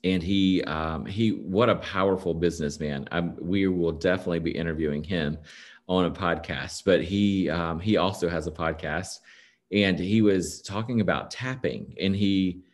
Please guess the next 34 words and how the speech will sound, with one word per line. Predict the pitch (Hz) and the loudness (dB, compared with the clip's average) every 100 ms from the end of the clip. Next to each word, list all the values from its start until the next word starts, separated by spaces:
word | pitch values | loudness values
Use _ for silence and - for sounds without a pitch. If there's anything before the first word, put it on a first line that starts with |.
| _ _ - | _ _ -4
he | 104 | -2
told | 113 117 | 0 2
me | 107 | 4
this | 92 101 | 2 0
whole | 107 | 0
procedure. | 107 95 117 110 87 82 | 0 -2 2 2 4 2
You | 64 95 | 2 2
have | 107 | 2
to | 107 | 0
Google | 98 101 85 82 | 2 2 4 2
it | |
and | 69 | 2
see | 95 92 | 2 4
what | 92 | 4
it | |
is. | 87 80 80 78 - _ _ | 4 4 0 -6 -18 _ _
It | 73 | -6
sounded | - 95 98 117 | 0 2 2 2
weird, | 98 90 82 80 101 - _ _ - | 0 2 4 2 -2 -8 _ _ -4
and, | 90 | 0
but | 87 | 2
he | 87 92 | 2 4
made | 87 92 | 4 4
me | 104 | 2
do | 92 90 | 2 2
it | 78 | 2
right | 85 95 | 2 2
there | - 95 | 0 0
in | 65 85 | 0 -2
my | 82 85 | -2 -4
seat | - 95 90 - | -4 -2 -2 -2
on | 85 | -4
the | 65 | 0
airplane, | 85 87 87 80 78 | 0 0 -4 -4 -6